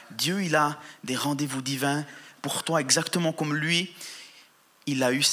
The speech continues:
avec cette fameuse femme samaritaine. Il y avait ce « il faut que je ».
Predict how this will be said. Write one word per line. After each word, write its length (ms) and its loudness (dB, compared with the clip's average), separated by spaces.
avec 220 4
cette 240 -2
fameuse 420 2
femme 300 0
samaritaine. 840 0
Il 40 -6
y 40 0
avait 140 -2
ce « 200 0
il 140 -2
faut 320 -4
que 160 -6
je ». 160 -2